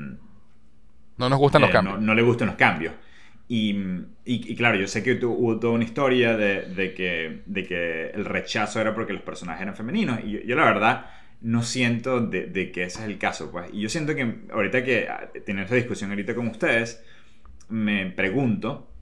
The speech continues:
Speaker 2: si, porque bueno, eh, y, y para decir que, que no, no, no importa que fuesen los personajes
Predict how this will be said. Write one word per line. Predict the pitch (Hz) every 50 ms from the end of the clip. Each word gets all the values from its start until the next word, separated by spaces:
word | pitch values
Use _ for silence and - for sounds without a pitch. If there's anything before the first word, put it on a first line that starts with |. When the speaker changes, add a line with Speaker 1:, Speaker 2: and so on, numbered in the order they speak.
| - - - -
Speaker 2:
si, | - - - 123 113 98 92 87 73 69 76 78 - - - - - - - - -
porque | - 127 95 90 92
bueno, | 110 120 98 80 78 69 - - - - - -
eh, | - - - -
y, | - 120 117 73 - -
y | - 104 98 - - - - -
para | 113 104 98
decir | 95 92 104 92 90
que, | 131 127 127 120 107
que | - 107
no, | 95 95 98 101 101
no, | 101 95 95 101
no | 104 98 98
importa | 95 92 - 113 117 117 117 -
que | -
fuesen | - - - - 123 117
los | 104 -
personajes | - - 90 85 90 101 107